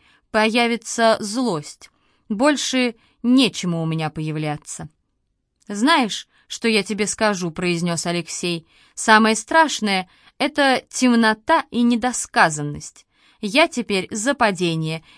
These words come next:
если в конце свет. Держись.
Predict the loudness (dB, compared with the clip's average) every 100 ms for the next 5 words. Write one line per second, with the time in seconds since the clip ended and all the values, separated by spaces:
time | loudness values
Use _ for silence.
0 | -12 -4 -2 -2 -4 -6 -2 -2 -2 -4
1 | -4 -4 -10 -8 -6 -8 -10 _ _ _
2 | -4 0 0 -2 -6 -8 -14